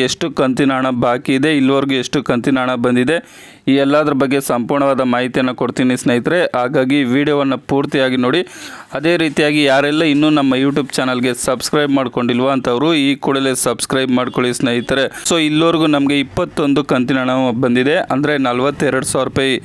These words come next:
ಪ್ರತಿ ಕುಟುಂಬದ, ಕುಟುಂಬದ ಮುಖ್ಯಸ್ಥ ಮಹಿಳೆಯರಿಗೆ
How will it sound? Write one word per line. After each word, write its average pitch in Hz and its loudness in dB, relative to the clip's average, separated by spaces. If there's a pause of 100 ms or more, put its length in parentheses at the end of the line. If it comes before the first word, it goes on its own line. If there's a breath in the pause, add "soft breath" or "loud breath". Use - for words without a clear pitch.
(120)
ಪ್ರತಿ 143 0 (140)
ಕುಟುಂಬದ, 151 2 (580 loud breath)
ಕುಟುಂಬದ 156 2 (120)
ಮುಖ್ಯಸ್ಥ 147 -2 (120)
ಮಹಿಳೆಯರಿಗೆ 131 0